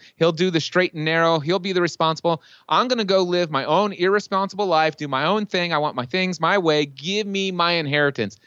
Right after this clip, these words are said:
And what does the incredibly loving father do?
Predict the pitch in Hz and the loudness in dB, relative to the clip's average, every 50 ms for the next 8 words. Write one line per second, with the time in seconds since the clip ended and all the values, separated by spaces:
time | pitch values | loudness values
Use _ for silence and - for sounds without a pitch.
0 | _ - - - _ - 147 135 139 160 185 202 - 233 185 165 160 143 127 120 | _ -20 -20 -14 _ -2 -2 0 2 2 2 2 0 -2 -2 0 0 0 -2 -2
1 | - - - 151 160 165 160 151 175 170 175 170 160 160 _ - 131 135 139 139 | -4 0 2 2 2 2 0 0 -2 -2 -4 -4 -6 -10 _ -4 0 0 0 2
2 | 131 143 139 143 143 135 - _ _ _ - 127 123 123 120 123 120 117 117 117 | 0 -2 -6 -8 -10 -12 -16 _ _ _ -2 0 2 2 2 0 -2 -2 -4 -6
3 | 120 _ - 110 110 107 101 98 87 80 90 | -12 _ -8 -4 -2 -2 0 -2 -2 -6 -10